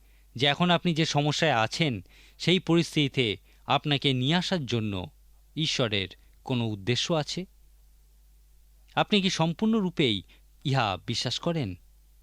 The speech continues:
তাহলে দানিয়েলের মতো হন, দানিয়েল ভাওবাদীর মতো বিশ্বাস রাখুন। আজকের এই বাবিলীয়দের দ্বারা বেষ্টিত পৃথিবীতে আমরা বিশ্বাসী রূপে বেঁচে থাকার চেষ্টা করছি। সেই গুপ্ত সংস্কৃতি,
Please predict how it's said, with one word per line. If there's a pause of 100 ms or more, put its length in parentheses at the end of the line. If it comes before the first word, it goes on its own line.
(460)
তাহলে
দানিয়েলের
মতো
হন, (640)
দানিয়েল
ভাওবাদীর
মতো (360)
বিশ্বাস
রাখুন। (1080)
আজকের
এই (340)
বাবিলীয়দের
দ্বারা
বেষ্টিত
পৃথিবীতে (420)
আমরা
বিশ্বাসী
রূপে
বেঁচে
থাকার (100)
চেষ্টা
করছি। (840)
সেই
গুপ্ত
সংস্কৃতি,